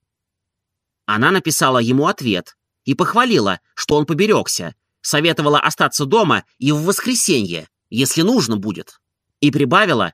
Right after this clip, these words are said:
что она лучше проскучает с неделю, чтоб только он берёгся.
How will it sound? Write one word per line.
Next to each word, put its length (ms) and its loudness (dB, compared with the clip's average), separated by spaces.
что 260 -2
она 160 2
лучше 420 -2
проскучает 640 0
с 120 -4
неделю, 500 0
чтоб 260 -2
только 420 0
он 200 2
берёгся. 600 0